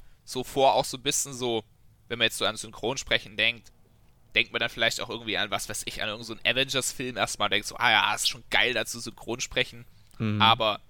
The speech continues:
Speaker 1: jetzt denkt euch mal, so als Synchronsprecher, so verdient ihr euer täglich Brot ja nicht mit so einem Avengers-Film, sondern ihr müsst auch mal einen Tatort synchron sprechen, vielleicht. Ja, einen Tatort vielleicht nicht, weil der wird ja in Deutsch gemacht, aber
Speaker 2: Ja,
Speaker 1: ich,
Speaker 2: doch,
Speaker 1: ich
Speaker 2: also
Speaker 1: mein
Speaker 2: ich,
Speaker 1: mal,
Speaker 2: ich, ich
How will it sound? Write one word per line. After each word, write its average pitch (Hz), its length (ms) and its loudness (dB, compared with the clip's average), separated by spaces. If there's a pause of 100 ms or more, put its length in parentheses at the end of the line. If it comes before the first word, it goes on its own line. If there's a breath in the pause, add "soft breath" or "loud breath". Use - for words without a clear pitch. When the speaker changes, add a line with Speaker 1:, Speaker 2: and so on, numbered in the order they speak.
(240)
Speaker 1:
jetzt - 220 -8
denkt 135 200 -2
euch 139 140 -2
mal, 120 300 4 (500)
so 107 120 -4
als 101 120 -2
Synchronsprecher, 117 1040 -2
so 110 380 -6
verdient 123 300 -8
ihr 117 60 2
euer 107 140 4
täglich - 380 -6
Brot 120 240 -4
ja 117 100 2
nicht 113 140 -6
mit 117 100 -10
so 117 100 -6
einem 110 140 2
Avengers-Film, 104 680 -4 (440)
sondern 110 380 0 (580 soft breath)
ihr - 60 -20
müsst 123 200 0
auch 127 100 6
mal 127 80 2
einen 110 80 -2
Tatort 123 440 4
synchron 98 440 -8
sprechen, 123 520 -4 (100)
vielleicht. 107 540 0 (240)
Ja, 98 100 2
einen 101 100 0
Tatort 104 300 0
vielleicht 101 280 -2
nicht, 110 140 -6
weil 95 80 -6
der 92 100 -2
wird 98 100 -4
ja 95 80 -2
in 95 60 -10
Deutsch 95 240 -4
gemacht, 104 380 -6
aber 90 240 -2 (1200)
Speaker 2:
Ja, 123 180 6
Speaker 1:
ich, - 0 -
Speaker 2:
doch, 104 160 4
Speaker 1:
ich - 60 4
Speaker 2:
also 104 80 4
Speaker 1:
mein 143 100 8
Speaker 2:
ich, - 60 6
Speaker 1:
mal, 135 180 8
Speaker 2:
ich, 123 140 0
ich - 260 2